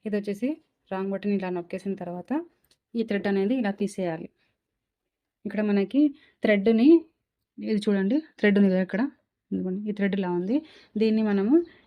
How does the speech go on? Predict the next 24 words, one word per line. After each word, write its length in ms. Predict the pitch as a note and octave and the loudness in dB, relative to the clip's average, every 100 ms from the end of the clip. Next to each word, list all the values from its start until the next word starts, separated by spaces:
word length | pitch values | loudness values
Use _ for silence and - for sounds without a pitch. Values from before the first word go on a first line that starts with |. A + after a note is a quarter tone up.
| - | -10
ఇక్కడ 200 | - G3+ G3 A3 - _ - _ _ _ _ _ _ _ _ _ - | -2 -2 -2 -6 -20 _ -20 _ _ _ _ _ _ _ _ _ -8
ఇది 120 | G#3 | -2
ఉంది 140 | G3+ G3 | 0 0
కదా, 140 | G3+ C#4+ | 0 0
దీన్ని 240 | A3+ G#3+ | 0 2
ఇలా 140 | G3+ G3 | 0 0
నొక్కాము 440 | F#3+ - G3 F#3+ | 0 0 0 0
అంటే 220 | F3+ G#3+ E4+ - _ _ _ | 0 2 0 -2 _ _ _
మనకి 380 | G#3 G3+ G3+ C#4+ E4+ E4 _ _ _ _ _ - | -2 -2 0 2 0 -2 _ _ _ _ _ -4
థ్రెడ్ 180 | G#3+ G#3 | 0 2
అనేది 200 | G3+ B3+ | 0 0
కట్ 220 | G3+ G3+ | 0 0
అయిపోతుంది. 480 | G3 F#3 F#3 F#3 D4+ - _ _ _ _ _ _ _ _ _ _ _ _ _ _ _ _ _ _ - | 0 0 0 0 -2 -4 _ _ _ _ _ _ _ _ _ _ _ _ _ _ _ _ _ _ -2
టూ 80 | A3 | 0
టైమ్స్ 280 | G3+ G3 F#3+ | 2 0 -2
నొక్కాలి. 360 | F3 F3+ F3 F3+ - _ _ _ | -4 -6 -10 -14 -20 _ _ _
ఇలా 100 | G3+ | -6
టూ 140 | G3+ G#3 | -4 -4
టైమ్స్ 260 | G3+ G3 G3+ | -4 -6 -8
నొక్కామంటే 500 | F#3 G3 F#3 F3+ A3 | -10 -10 -8 -10 -8
దారం 280 | G#3+ G3+ G3 | -6 -6 -6
అనేది 180 | G3 | -8
కట్ 220 | A#3 G3+ F#3+ | -8 -10 -10
అయిపోయి 360 | F#3+ G3 A3+ | -8 -4 -2